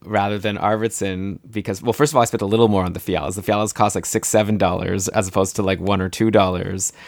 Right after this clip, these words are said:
So at least you're not, <laughs> you know, I'm, I'm looking at the difference between the cost of grading and the cost of purchasing. It just feels, like, kinda crazy to spend fifteen, twenty, twenty-five dollars to grade a card that you spent a dollar on.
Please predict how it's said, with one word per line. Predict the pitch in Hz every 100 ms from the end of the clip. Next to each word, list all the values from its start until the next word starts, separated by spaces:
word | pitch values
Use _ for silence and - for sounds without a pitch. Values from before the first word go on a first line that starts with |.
| - _
So | - 113 101 95
at | 98
least | 117 -
you're | 113
not, | 107 104 101
<laughs> |
you | 160
know, | 175
I'm, | 170 160
I'm | 160
looking | 147 170
at | 180
the | 151
difference | 131 113 131 127
between | 147
the | 139
cost | - - 107 -
of | 127
grading | 104 107 101 127
and | 131 117
the |
cost | - 123 117
of | 127
purchasing. | - 92 127 - 151
It | 151 127
just | 117
feels, | - 110 117
like, | 131
kinda | 123 135
crazy | - 104 107 143 147 - -
to | 113
spend | - 110
fifteen, | 107 107 110 110
twenty, | 110 117 107 110
twenty-five | 113 110 113 110
dollars | 104 104 107 127 139
to | -
grade | 107 110 104
a | 110
card | - 104 113 120
that | 127
you |
spent | 127 110 110
a |
dollar | 101 104 113 139
on. | 160